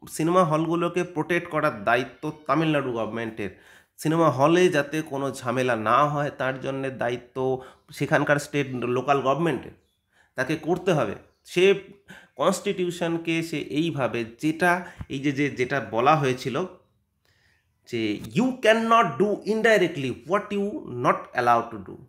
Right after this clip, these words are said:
ওকে? তো এই হিসাবে প্রত্যেকে কেমন তাম-,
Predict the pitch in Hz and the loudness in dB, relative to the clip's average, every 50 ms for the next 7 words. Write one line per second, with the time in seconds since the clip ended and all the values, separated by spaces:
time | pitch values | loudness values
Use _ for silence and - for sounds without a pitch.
0 | _ _ _ _ _ _ _ _ _ _ _ - 165 190 196 - - - _ _ | _ _ _ _ _ _ _ _ _ _ _ -10 -6 -4 -4 -4 -6 -12 _ _
1 | _ _ _ _ _ - - - - - _ _ _ _ _ - - 233 247 196 | _ _ _ _ _ -12 -12 -12 -14 -18 _ _ _ _ _ -4 -2 -2 0 0
2 | 175 180 - 202 180 170 170 202 247 - - - - - _ _ _ _ _ _ | -2 0 2 2 2 2 2 0 -2 -4 -8 -14 -20 -20 _ _ _ _ _ _
3 | _ - 165 165 165 - 190 185 190 180 - 165 147 151 156 160 160 156 139 139 | _ -6 -6 -6 -2 -2 -2 0 0 -2 0 0 0 0 0 -2 -2 -2 -2 -4
4 | 139 - - 143 | -4 -6 -8 -8